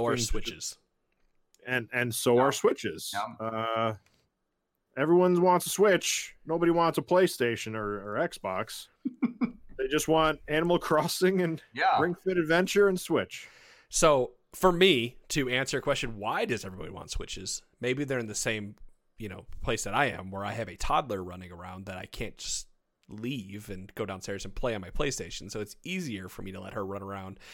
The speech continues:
Speaker 1: and get a half an hour in on a mobile gaming device, right? So
Speaker 2: Yeah.
Speaker 1: that, that's why I want a Switch. Well,
Speaker 3: But
Speaker 2: Do you have a
Speaker 3: but
Speaker 2: Switch
Speaker 3: how many
Speaker 2: Lite?
Speaker 3: did you,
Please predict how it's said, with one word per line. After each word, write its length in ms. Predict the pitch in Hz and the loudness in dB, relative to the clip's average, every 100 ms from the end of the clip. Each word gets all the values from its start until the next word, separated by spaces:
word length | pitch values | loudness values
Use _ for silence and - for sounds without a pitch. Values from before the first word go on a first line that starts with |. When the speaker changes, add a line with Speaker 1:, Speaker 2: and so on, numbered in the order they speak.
| - - | -18 -6
Speaker 1:
and 120 | 123 | -4
get 140 | 104 104 | 0 -2
a 60 | |
half 260 | 92 104 - | 0 -2 0
an 80 | 98 | -2
hour 240 | 92 95 | -2 -2
in 320 | 92 90 95 - | -6 -10 -14 -14
on 120 | 95 | -12
a 40 | 95 | -8
mobile 300 | 104 107 127 | -6 -4 -4
gaming 320 | 165 135 98 | -2 -2 -6
device, 440 | 87 85 - - | -12 -16 -12 -12
right? 280 | 90 101 - - - - - _ _ _ _ _ _ - | -8 -10 -10 -10 -10 -10 -18 _ _ _ _ _ _ -18
So 80 | - | -6
Speaker 2:
Yeah. 40 | 139 | -2
Speaker 1:
that, 180 | 139 - - | -2 -2 -2
that's 180 | 165 | 0
why 140 | 110 85 | 0 -2
I 40 | |
want 180 | 90 69 | -6 -6
a 20 | |
Switch. 460 | - 76 73 - - | -4 -4 -4 -6 2
Well, 300 | 147 147 135 - 131 | 6 6 2 -8 -8
Speaker 3:
But 140 | - 123 123 _ _ _ _ | -8 -10 -18 _ _ _ _
Speaker 2:
Do 80 | 120 | -2
you 60 | |
have 80 | 131 | 0
a 40 | 123 | 0
Speaker 3:
but 120 | 147 | 2
Speaker 2:
Switch 160 | 147 | 2
Speaker 3:
how 60 | 180 | 2
many 120 | 208 | 2
Speaker 2:
Lite? 200 | 127 175 | 4 4
Speaker 3:
did 80 | |
you, 60 | - | 2